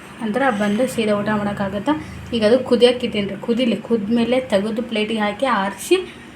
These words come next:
ಮಿಕ್ಸಿ ಹಾಕೋಬೇಕು. ಅದನ್ನ ಸುಮಾರು ಸರಿ ಶೇರ್ ಮಾಡಿ ನಾನು ಈಗ ಅದನ್ನ.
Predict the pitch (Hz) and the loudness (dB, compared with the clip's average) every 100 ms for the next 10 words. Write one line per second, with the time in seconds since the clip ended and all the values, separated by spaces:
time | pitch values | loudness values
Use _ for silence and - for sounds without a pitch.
0 | - - 226 - 220 202 185 196 185 202 | -14 -6 -4 -2 -2 0 -4 -4 -6 0
1 | 302 - - - - - 233 247 247 240 | 0 0 -12 -20 -12 0 2 2 -2 -4
2 | 233 226 214 214 214 202 190 185 190 196 | 0 0 0 -4 -2 -2 0 -2 -6 -6